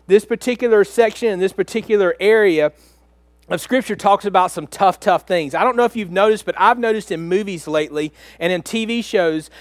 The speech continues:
they go straight to the end. Have you noticed that? They go straight to the end and they basically show you how everything's gonna end up.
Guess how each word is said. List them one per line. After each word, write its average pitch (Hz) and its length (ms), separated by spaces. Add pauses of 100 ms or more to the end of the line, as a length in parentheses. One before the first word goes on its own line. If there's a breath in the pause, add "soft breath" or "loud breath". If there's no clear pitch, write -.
(100 loud breath)
they 202 100
go 285 160
straight 247 520
to 240 100
the 190 320
end. 120 180
Have 165 120
you 190 80
noticed 233 320
that? 247 280 (220 loud breath)
They 196 120
go 208 140
straight 262 400
to 302 60
the 247 260
end 240 80
and 208 80
they 196 80
basically 220 540
show 226 240
you 226 180
how 202 140
everything's 202 500
gonna 190 180
end 185 300
up. 156 300